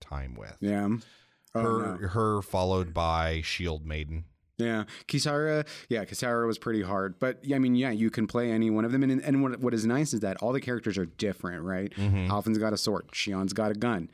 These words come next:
Speaker 2: Rinwell's magic, Law is a boxer, uh, Dolahim is a staff user, and Kisara has a shield and a mace. So there's a, a different character for a different p-, play style.
Speaker 1: Giant.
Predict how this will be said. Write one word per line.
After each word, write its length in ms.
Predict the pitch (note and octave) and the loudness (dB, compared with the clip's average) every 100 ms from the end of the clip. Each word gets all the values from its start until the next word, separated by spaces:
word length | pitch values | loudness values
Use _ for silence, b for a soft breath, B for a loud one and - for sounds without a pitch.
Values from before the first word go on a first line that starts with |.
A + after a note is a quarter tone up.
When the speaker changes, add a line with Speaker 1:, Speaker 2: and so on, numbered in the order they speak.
| B B - - | B B -12 -2
Speaker 2:
Rinwell's 380 | G#2+ G#2 G#2 A2+ | 2 2 2 2
magic, 480 | A2 G2 F2+ D#2+ - - | 2 2 -2 -6 -10 -2
Law 280 | G#2 G#2 | 0 2
is 160 | G#2+ G2+ | 2 2
a 100 | A2 | 0
boxer, 560 | G2 A2 - - C#2+ - B B B - | 0 -2 -4 -8 -8 -14 B B B -2
uh, 200 | G2 F2+ | -2 0
Dolahim 460 | A#2 A2 A2+ A2+ A2 | 0 2 2 4 2
is 120 | G2+ | 0
a 40 | |
staff 320 | F#2+ B2 A#2+ D3+ | -2 -2 -2 0
user, 360 | D3+ F3 F3+ F3+ | 2 2 0 0
and 460 | A2+ G#2 G2+ F#2+ - _ | 0 2 2 2 -4 _
Kisara 500 | - A2+ A2+ G2+ G#2 | -6 -2 0 2 2
has 220 | G2 G#2 G2+ | 0 -2 -2
a 40 | |
shield 280 | - A2 G2+ | 0 0 0
and 100 | G2 | 2
a 20 | |
mace. 440 | F#2+ E2 - - - B | 0 -2 -10 -14 -12 B
So 220 | A#2+ A2 | -2 0
there's 200 | A2 A2 | 0 0
a, 120 | G#2 G2 | -2 -2
a 140 | A2+ | -4
different 400 | F#2+ - B2 A2 | -4 -4 -4 -2
character 280 | A#2+ A#2 G2+ | -2 -4 -4
for 140 | - | -4
a 40 | G2+ | -6
different 260 | G2 - | -6 -10
p-, 60 | - - | -14 -14
play 220 | - G#2 | -6 -4
style. 180 | F#2+ G2+ D#2 A2+ | -2 -4 -4 -2
Speaker 1:
Giant. 680 | A2 A2 G2+ G#2 F2+ G2 D#2+ | 0 2 2 0 -2 -4 -6